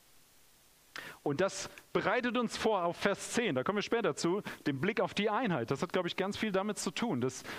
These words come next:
dieser Blick uns hilft, tatsächlich Einheit zu leben, wie Gott sich das vorstellt. Aber Paulus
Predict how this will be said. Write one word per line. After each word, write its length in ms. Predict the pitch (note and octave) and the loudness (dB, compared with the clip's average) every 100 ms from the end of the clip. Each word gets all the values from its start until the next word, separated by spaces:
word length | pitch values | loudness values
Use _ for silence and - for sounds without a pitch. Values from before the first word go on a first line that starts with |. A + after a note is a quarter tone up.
| - D3+ | -4 0
dieser 260 | A3 C#4 | 2 2
Blick 340 | G3 G3 A#3 A#3+ | 2 2 2 2
uns 280 | D#3+ - - | -2 0 2
hilft, 440 | F3+ G3+ - - - - - | 2 0 -4 -12 -18 -20 -4
tatsächlich 640 | - C#3 F#3 F#3 G3 D#3+ E3+ | -2 0 0 0 -2 -2 0
Einheit 420 | E3+ F#3 F3+ - | 0 0 -2 -2
zu 140 | D#3 | -2
leben, 340 | C#3+ D3 D#3 C#3 | 0 0 0 -2
wie 80 | |
Gott 240 | B2 C#3 - | 0 -2 -2
sich 140 | C#3+ | -4
das 180 | - - | -4 -6
vorstellt. 540 | - C3+ - A2 G2+ - - - - - - - _ _ - - - - - - - - - - - - - | -4 -4 -2 -4 -4 -8 -16 -20 -20 -20 -20 -20 _ _ -20 -20 -20 -20 -20 -20 -16 -14 -14 -18 -20 -20 -6
Aber 160 | - F#3+ | -2 2
Paulus 500 | - A#3 C4 A#3+ | 4 4 4 0